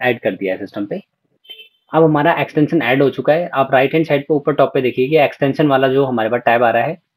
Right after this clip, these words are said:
उस पर मैं left click करूंगा, ये देखिए आई I tab आ रहा है, मैं इस पे click कर लूंगा। अब जैसे दोस्तों मैं आई ई tab पे click करता हूँ, again यहाँ पे एक message आ रहा है कि जो ये आपका trial है आई ई tab का,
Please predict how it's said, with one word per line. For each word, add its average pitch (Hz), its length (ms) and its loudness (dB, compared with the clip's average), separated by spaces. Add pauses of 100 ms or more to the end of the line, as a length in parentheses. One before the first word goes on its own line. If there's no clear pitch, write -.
(120)
उस - 100 -20
पर 165 80 2
मैं 170 120 4
left 139 180 0
click 139 240 -2
करूंगा, 151 280 0
ये 147 140 0
देखिए 110 300 -4
आई 120 220 -6
I 143 100 -2
tab 135 240 0
आ 127 40 2
रहा 131 140 0
है, 165 100 -8
मैं 156 100 -4
इस - 80 -10
पे 135 120 -2
click 107 220 -6
कर 98 80 -10
लूंगा। 95 320 -12 (440)
अब 123 100 -8
जैसे 135 220 -4
दोस्तों 170 240 -4
मैं 175 100 0
आई 135 140 2
ई 139 80 2
tab 139 220 2
पे 147 80 2
click 139 220 -2
करता 131 220 -2
हूँ, 185 140 -8
again 147 300 -2 (200)
यहाँ 120 140 -4
पे 127 120 2
एक 123 100 -2
message 123 260 -2
आ 113 80 2
रहा 131 100 -2
है 185 60 -4
कि 175 140 -4
जो 147 120 2
ये 139 140 2
आपका 131 200 2
trial 120 300 0
है 139 120 -2
आई 127 180 0
ई 117 40 -4
tab 113 220 -2
का, 196 200 -6